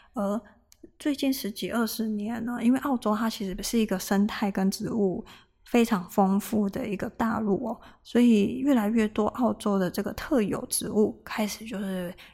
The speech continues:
有很多人去尝试啊，然后去萃取，就有很多比较特殊的精油开始产生，然后就会，大家就会去研究，然后应用在这个芳疗上面。但是，呃，波罗尼花呢，说实在也不是说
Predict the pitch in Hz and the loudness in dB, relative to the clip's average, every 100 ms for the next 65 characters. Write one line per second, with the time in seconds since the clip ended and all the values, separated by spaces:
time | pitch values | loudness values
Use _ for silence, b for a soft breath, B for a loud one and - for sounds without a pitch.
0 | - 202 208 214 214 190 214 - 180 165 | -8 -4 0 4 4 4 0 -2 -4 -6
1 | 190 - 202 196 214 226 208 214 233 - | -6 -4 -4 -4 -4 -2 0 -2 -4 0
2 | 220 - - - B B _ _ - 214 | 0 0 -8 -10 B B _ _ 0 2
3 | 196 185 185 190 190 226 220 - 262 - | 2 0 0 0 0 -2 -4 2 2 2
4 | 226 208 - - - 196 190 165 - 180 | -2 -2 -4 -6 0 4 4 2 -4 -8
5 | - - - - - 190 196 208 202 202 | -6 -8 -8 -8 -6 -2 -2 -2 0 0
6 | 208 196 196 190 B B - 247 220 190 | 2 0 0 -2 B B -2 0 2 0
7 | 208 202 208 208 185 226 233 208 202 196 | 2 2 0 -2 -2 -4 -4 -2 0 -2
8 | 180 - 208 202 185 - 175 - 202 - | -2 4 4 4 0 -2 -6 -6 -6 -4
9 | 185 220 240 - - 214 - 220 220 - | -2 -4 -6 -6 -6 -6 -6 -6 -6 -14
10 | _ 214 - B B B _ _ - 294 | _ -20 -20 B B B _ _ -4 -2
11 | 277 262 240 240 _ 226 208 196 190 277 | 0 0 -2 -6 _ -2 0 0 -2 -2
12 | 277 233 208 202 214 202 202 202 202 202 | 2 4 2 0 -2 -2 -4 -4 -6 -6
13 | 196 208 214 180 - 208 - 220 214 - | -6 -4 -4 -6 -8 -10 -6 -6 -4 -2
14 | 202 | 0